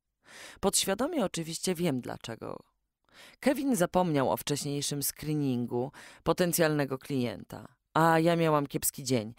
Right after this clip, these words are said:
Byłam niewyspana oraz obolała i nie przyszło mi do głowy, by mu o tym przypomnieć.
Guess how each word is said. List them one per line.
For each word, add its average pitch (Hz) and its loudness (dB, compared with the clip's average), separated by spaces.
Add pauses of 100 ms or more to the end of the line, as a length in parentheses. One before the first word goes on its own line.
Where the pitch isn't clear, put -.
(240)
Byłam 175 6
niewyspana 147 2
oraz 175 2
obolała 135 2
i 165 -4
nie 180 0
przyszło 202 -4
mi 175 -2
do 143 2
głowy, 143 0 (320)
by 196 6
mu 220 6
o 190 2
tym 175 -2
przypomnieć. - -8